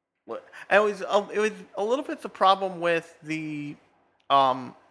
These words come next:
Batman Ninja stuff too, is that because these, because these things are licensed out, they can't really do the dramatic thing that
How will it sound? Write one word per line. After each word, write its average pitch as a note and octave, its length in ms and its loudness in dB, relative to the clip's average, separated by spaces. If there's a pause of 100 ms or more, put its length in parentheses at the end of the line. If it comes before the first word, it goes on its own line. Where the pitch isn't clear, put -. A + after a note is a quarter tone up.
(920)
Batman D#3 460 6
Ninja D#3+ 300 -4
stuff - 440 -8
too, - 260 -4 (720)
is D#3+ 140 -10
that E3 240 6 (1200)
because G#3+ 480 2 (120)
these, F#3+ 580 -8 (480)
because G3 380 0
these G3 180 -6
things F3 320 -4
are D3 80 2
licensed C#3+ 560 -2
out, D3 320 0 (880)
they E3 120 -4
can't A#3 360 -2
really G3+ 320 -2 (360)
do F3 440 -4
the C3+ 160 -8
dramatic D3 720 2
thing D3 680 -6 (580)
that C#3+ 280 8